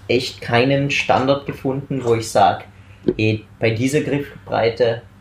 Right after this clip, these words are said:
ist jeder stärker.“ Das, äh, das ist gar nicht so.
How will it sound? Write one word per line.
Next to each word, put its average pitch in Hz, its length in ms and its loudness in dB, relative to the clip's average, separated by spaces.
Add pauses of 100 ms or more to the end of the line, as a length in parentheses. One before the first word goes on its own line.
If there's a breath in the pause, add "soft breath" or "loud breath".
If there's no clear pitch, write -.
(180)
ist - 180 -12
jeder 104 300 0
stärker.“ - 580 -4 (140)
Das, 110 160 -2 (160)
äh, 92 380 -4 (100)
das - 180 -8
ist 110 160 -8
gar 92 180 0
nicht 135 160 -8
so. 160 300 -2